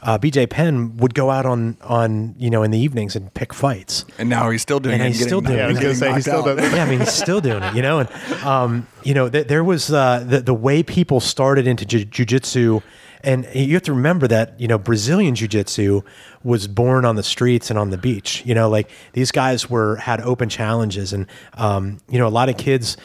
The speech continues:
Speaker 1: picked up jiu-jitsu as a legit self-defense,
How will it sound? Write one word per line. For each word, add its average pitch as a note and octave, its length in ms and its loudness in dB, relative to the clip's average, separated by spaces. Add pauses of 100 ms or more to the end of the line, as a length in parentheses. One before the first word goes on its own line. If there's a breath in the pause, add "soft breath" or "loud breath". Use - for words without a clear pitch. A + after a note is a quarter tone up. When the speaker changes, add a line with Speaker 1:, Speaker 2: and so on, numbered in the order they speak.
(160 loud breath)
Speaker 1:
picked C#3 240 0
up - 120 0
jiu-jitsu A2+ 460 0
as G#2+ 280 2
a - 100 -10
legit A2+ 640 0
self-defense, A2 960 -4